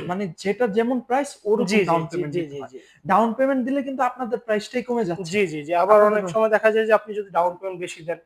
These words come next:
Speaker 2: সেক্ষেত্রে এটা তো মিনিমামটা কোম্পানির, আপনি চাইলে আরো বেশি দিতে পারবেন। সেক্ষেত্রে আপনার ইন্টারেস্টটা একটু কমে আসবে।
Speaker 1: আচ্ছা, সেই ক্ষেত্রে একটা কাস্টমারে কি, কি নিয়ে আসতে হবে?
Speaker 2: আচ্ছা, সেক্ষেত্রে হচ্ছে আপনার কাস্টমারের এনআইডি কার্ড, গ্র্যান্টরের এনআইডি কার্ড, যাকে গ্র্যান্টর দেবেন, এবং দুইজনের বয়সই যেন স-, সর্বোচ্চ ষাট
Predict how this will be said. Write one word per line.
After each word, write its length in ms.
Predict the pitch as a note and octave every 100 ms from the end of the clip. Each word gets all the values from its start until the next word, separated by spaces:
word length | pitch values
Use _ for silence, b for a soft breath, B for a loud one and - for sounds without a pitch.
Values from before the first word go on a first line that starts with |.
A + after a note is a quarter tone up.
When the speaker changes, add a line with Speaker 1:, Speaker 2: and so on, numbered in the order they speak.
| _ -
Speaker 2:
সেক্ষেত্রে 480 | G3 F#3+ F#3 G3
এটা 120 | F#3+ A#3
তো 100 | B3+
মিনিমামটা 540 | G#3+ G3 F3+ D#3+ D#3
কোম্পানির, 480 | D#3 D#3 D3 D#3+ F#3
আপনি 200 | - F3
চাইলে 220 | F3+ F3
আরো 140 | E3+
বেশি 260 | D#3+ D#3+ E3
দিতে 220 | D3+ -
পারবেন। 260 | D3 C#3+ D#3+ _ _
সেক্ষেত্রে 360 | - G3+ G#3 G#3
আপনার 180 | G3+ G3+
ইন্টারেস্টটা 520 | F#3+ F#3 F3+ F3 F3+
একটু 180 | F3 E3
কমে 240 | E3+ D#3
আসবে। 320 | D3+ C3+ C#3 D3+ _ _ B B B B
Speaker 1:
আচ্ছা, 140 | G3+ A3+
সেই 160 | C4+
ক্ষেত্রে 260 | D4 C4+ B3
একটা 120 | A#3+
কাস্টমারে 500 | B3+ C4+ B3 A#3 A3+
কি, 120 | C#4
কি 180 | C4 A3
নিয়ে 200 | G3+ G#3+
আসতে 260 | G3+ - E3
হবে? 240 | B2+ C3+
Speaker 2:
আচ্ছা, 140 | -
সেক্ষেত্রে 520 | C3 G3 G3+ A#3 A#3 A#3+
হচ্ছে 320 | A#3+ A#3+ A#3
আপনার 220 | A3+ A3+
কাস্টমারের 560 | G3 F#3 G3+ G3+ G3 F3+
এনআইডি 260 | F3+ F3
কার্ড, 240 | F3+ F#3 - _ _ _ _ _ _ _ _
গ্র্যান্টরের 540 | D3 F#3 G3+ G#3+ G3+ F#3+
এনআইডি 320 | F3+ F3+ E3
কার্ড, 240 | F3 G#3 -
যাকে 200 | E3+ D#3+
গ্র্যান্টর 320 | D3+ D#3 D#3+
দেবেন, 340 | D#3 D#3 F#3+ A3+
এবং 200 | D#3+ D#3
দুইজনের 400 | F3+ F3 F#3+ G3
বয়সই 420 | E3 E3 E3 E3+
যেন 120 | F#3+ D4
স-, 540 | _ _ _ - -
সর্বোচ্চ 460 | - E3+ E3+ F#3 G3+
ষাট 280 | - E3+